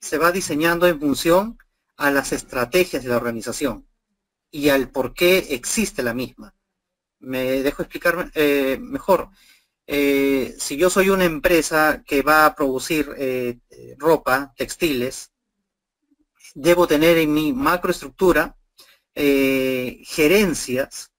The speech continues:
o divisiones que me ayuden a empujar y a, a, a darle mayor solidez a, a mi negocio.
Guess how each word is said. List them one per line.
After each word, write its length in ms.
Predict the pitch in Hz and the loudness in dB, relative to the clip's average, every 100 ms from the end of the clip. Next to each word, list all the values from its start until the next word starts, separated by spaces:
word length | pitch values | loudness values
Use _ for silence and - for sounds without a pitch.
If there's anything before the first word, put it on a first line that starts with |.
| _ _ _ - | _ _ _ 0
o 120 | 147 | 0
divisiones 920 | 151 139 131 202 196 156 170 202 - _ _ _ - | 0 -2 0 4 4 4 -2 -6 -14 _ _ _ -2
que 140 | 160 | 0
me 120 | 151 | 4
ayuden 340 | 151 202 208 202 | 4 4 4 4
a 40 | |
empujar 720 | 165 131 139 190 208 214 - _ _ | 0 -2 -2 2 2 0 -10 _ _
y 240 | - 143 139 | -8 -2 2
a, 240 | 131 127 | 2 0
a, 760 | 117 135 131 127 123 120 117 110 | -2 -2 -2 -2 -2 -4 -8 -8
a 140 | 127 | -2
darle 420 | 135 165 175 170 139 | 2 2 4 4 4
mayor 400 | 139 139 180 175 | 0 2 2 2
solidez 640 | 170 139 139 180 - - _ _ - | 0 0 0 0 -2 -16 _ _ -4
a, 340 | 139 131 131 | 0 0 -2
a 60 | 135 | -4
mi 120 | 135 | -4
negocio. 540 | 135 165 - - - | 0 2 0 -4 -20